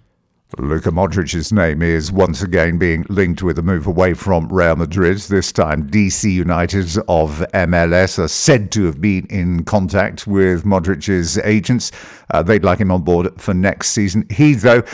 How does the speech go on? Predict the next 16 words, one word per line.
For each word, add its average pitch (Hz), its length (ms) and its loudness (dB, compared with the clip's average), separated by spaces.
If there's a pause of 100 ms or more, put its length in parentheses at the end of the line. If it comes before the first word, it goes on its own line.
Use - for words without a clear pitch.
(180)
has 92 400 -2
refused 104 580 2
to 101 60 -6
comment 101 640 0
any 98 240 2
further 98 480 2
on 95 80 2
the 87 100 0
speculation. 98 800 -2
His 90 300 -2
views, 107 360 2
he 98 100 -2
said, 90 260 -2
remain 95 260 2
the 92 80 -2
same, 107 360 2